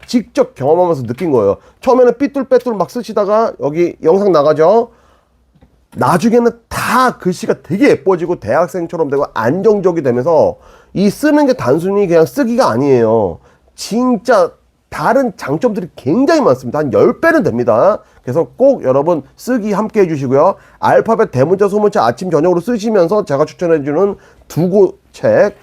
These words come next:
여러분이 같이 공부해주시면 진짜 삼 개월 만에 회화가 되고 자신감 얻을 수 있습니다. 여러분, 자, 그래서, 자, 우리가 쓸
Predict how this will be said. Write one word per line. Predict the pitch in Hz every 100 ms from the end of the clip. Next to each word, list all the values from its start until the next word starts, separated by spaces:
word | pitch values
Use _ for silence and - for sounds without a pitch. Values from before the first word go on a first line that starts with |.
| _
여러분이 | 104 123 120 147 147
같이 | 104 -
공부해주시면 | 120 123 143 123 117 156 135
진짜 | - 147 175 - 185
삼 | 214 262
개월 | 254 226
만에 | 160 165 170 - _ 190
회화가 | 196 190 160
되고 | 139 147 -
자신감 | 156 156 196 180
얻을 | 120 139
수 | 127
있습니다. | - 127 117 120 175 214 - _ -
여러분, | 107 120 139 208 226 _ _ _
자, | 147 123 78 -
그래서, | 196 214 156 165 165 107 80 - _ _ _
자, | - 117 98 78 - _ _ _ _
우리가 | 143 220 220 180 202 135 90 - _
쓸 | - 269 302